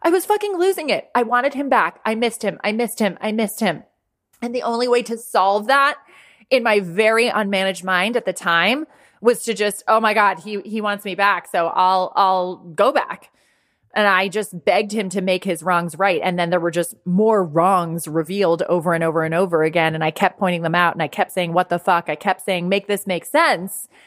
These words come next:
And then I would break up with him and I would hide at a dear friend's apartment 'cause I couldn't even face my parents up in Westchester where they had lived, where I grew up for the most part. And I couldn't face them 'cause I had so much shame. I was so stuck. I couldn't live with or without him. You're welcome for that YouTube re-,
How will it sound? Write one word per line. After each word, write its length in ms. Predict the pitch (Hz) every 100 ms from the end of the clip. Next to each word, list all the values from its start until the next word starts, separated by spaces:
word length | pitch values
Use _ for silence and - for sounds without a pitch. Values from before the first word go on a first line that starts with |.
| _ _ _ _
And 140 | 208 208
then 60 |
I 80 | 202
would 120 | 175
break 220 | 226 226
up 180 | 226 214
with 140 | 214 202
him 400 | 196 180 175 175
and 180 | 175 -
I 140 | 220
would 120 | 220 214
hide 440 | - 202 214 220
at 100 | 202
a 60 | 190
dear 260 | 196 208
friend's 360 | 196 202 196 196
apartment 460 | - - 220 196 185
'cause 100 | 185
I 60 |
couldn't 200 | 180 208
even 220 | 226 190
face 500 | 170 - 214 214 -
my 200 | 208 180
parents 680 | 175 - 185 190 156 165 - -
up 160 | -
in 120 | 175 170
Westchester 720 | 160 185 - 165 - 170 160
where 160 | 165
they 160 | 160 175
had 160 | 170
lived, 520 | 170 220 185 160 160 -
where 180 | 175
I 100 | 170
grew 300 | 165 170 160
up 440 | - 240 214 - -
for 100 | 180
the 60 | 170
most 340 | 170 175 -
part. 400 | - 127 190 - 277 - - - -
And 580 | 196 190 180 180 180 175
I 60 | 180
couldn't 260 | 220 196 180
face 320 | 185 202 -
them 180 | 165 170
'cause 160 | 175
I 60 | 175
had 140 | 170
so 180 | - 175
much 200 | 180 175
shame. 300 | - 160 165
I 140 | 170
was 120 | 170 -
so 200 | 180 175
stuck. 380 | - 160 165 -
I 80 |
couldn't 340 | 180 202 196 -
live 220 | 175 170
with 160 | 170 180
or 80 |
without 340 | 180 190 156 160
him. 220 | 170 170
You're 160 | 175 180
welcome 720 | 160 165 170 170 175 180 190
for 120 | 185
that 240 | 180 180 -
YouTube 480 | 170 - 185 190
re-, 100 | 160